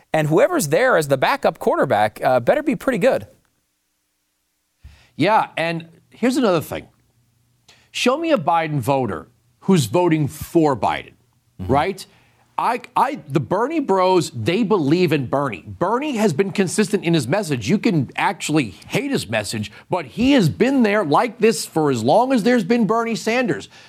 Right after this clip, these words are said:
Speaker 2: The only thing driving people to vote for Biden is because he's not Trump.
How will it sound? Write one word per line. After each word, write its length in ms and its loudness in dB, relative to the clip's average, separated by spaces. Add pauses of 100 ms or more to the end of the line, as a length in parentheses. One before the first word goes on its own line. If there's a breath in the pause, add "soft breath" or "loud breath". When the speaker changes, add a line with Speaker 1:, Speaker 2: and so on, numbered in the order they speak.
(400 loud breath)
Speaker 2:
The 380 2
only 440 2
thing 360 0
driving 480 2
people 320 -2
to 80 2
vote 380 -2
for 220 -2
Biden 640 0 (220 loud breath)
is 160 2
because 400 0
he's 220 -4
not 460 0
Trump. 420 -6